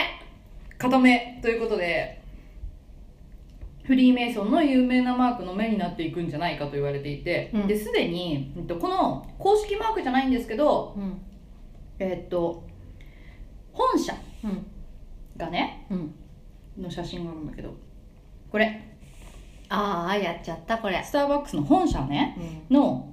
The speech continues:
Speaker 1: なんかまあ時計塔みたいなビルがあるんだけど、その上にこのセイレーンの顔がもう一個あって、
Speaker 2: うん。
Speaker 1: これはもうすでに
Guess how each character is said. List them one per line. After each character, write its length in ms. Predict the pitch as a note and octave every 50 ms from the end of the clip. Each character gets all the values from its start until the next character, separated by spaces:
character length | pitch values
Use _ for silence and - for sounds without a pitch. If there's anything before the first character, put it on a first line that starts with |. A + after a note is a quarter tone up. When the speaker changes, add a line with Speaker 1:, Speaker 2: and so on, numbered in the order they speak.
| - - -
Speaker 1:
な 100 | G#3+ G#3+
ん 40 |
か 60 | F#3+ E3
ま 100 | E3 D#3+
あ 40 |
時 280 | C3+ A#3 B3+ - F4+ F4+
計 60 | F4
塔 140 | F4+ F4 E4+
み 80 | F4 -
た 100 | G#3+ D#3+
い 20 |
な 80 | D3+ D3
ビ 100 | D3+ -
ル 80 | D#3
が 80 | E3+ D#3+
あ 20 |
る 80 | D3+ C#3+
ん 20 |
だ 60 | D3
け 80 | C#3+ D3
ど、 60 | D3+
そ 120 | - D4+ D#4
の 160 | E4+ F4+ F#4
上 120 | F#4+ F#4+
に 160 | D4 C4+ B3+
こ 100 | - G3
の 40 | F#3+
セ 180 | - - B3+ C4
イ 40 | B3+
レ 100 | C4 B3+
ー 40 | -
ン 20 |
の 100 | - -
顔 280 | - - G#3 G#3+ A3 G#3+
が 60 | G#3
も 140 | G3+ G3+ G3+
う 40 | G#3+
一 80 | G#3
個 120 | - D3+ D3
あ 60 | D3+
っ 140 | - - -
て、 300 | - G3 D#3 - - G3+ F#3+
Speaker 2:
う 60 | B3+
ん。 80 | B3+ -
Speaker 1:
こ 140 | - E4+
れ 80 | F4+ G#4+
は 160 | G#4+ G#4 G#4+ G4+
も 60 | E4+
う 40 | -
す 100 | - D#4
で 100 | D4 A#3
に 380 | G3 F3 D#3 C#3+ C#3 - -